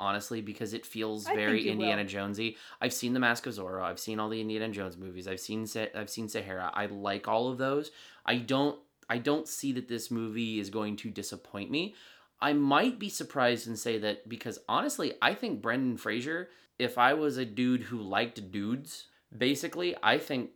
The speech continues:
Speaker 1: Brendan Fraser's, at that point in his career, much more of a snack than Harrison Ford. Um,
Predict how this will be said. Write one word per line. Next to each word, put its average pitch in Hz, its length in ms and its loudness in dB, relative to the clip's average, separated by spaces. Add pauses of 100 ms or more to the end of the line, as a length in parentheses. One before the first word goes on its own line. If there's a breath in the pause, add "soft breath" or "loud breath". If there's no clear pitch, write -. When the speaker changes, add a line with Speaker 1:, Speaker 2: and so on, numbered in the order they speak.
Speaker 1:
Brendan 123 380 -2
Fraser's, 98 460 -4 (320)
at 101 120 0
that 104 200 2
point 139 200 -4
in 143 40 0
his 143 140 -2
career, 139 280 -2
much 120 320 0
more 117 160 0
of 101 80 -4
a 101 60 -4
snack 101 420 -6
than 98 120 -8
Harrison 95 400 -10
Ford. 82 400 -8 (240)
Um, 101 580 0